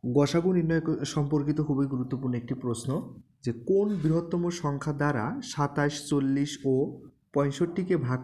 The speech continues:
করলে যথাক্রমে তিন, চার ও পাঁচ অবশিষ্ট থাকবে? এখানে আমাদেরকে চারটা অপশন দেওয়া আছে। তো এটা যদি আমরা সমাধান করি, তো আমাদেরকে বলছে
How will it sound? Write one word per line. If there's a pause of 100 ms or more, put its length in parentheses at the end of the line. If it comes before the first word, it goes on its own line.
করলে
যথাক্রমে (140)
তিন, (120)
চার (180)
ও (160)
পাঁচ (180)
অবশিষ্ট (120)
থাকবে? (500)
এখানে
আমাদেরকে
চারটা
অপশন
দেওয়া
আছে। (160)
তো
এটা
যদি
আমরা (180)
সমাধান
করি, (560)
তো
আমাদেরকে
বলছে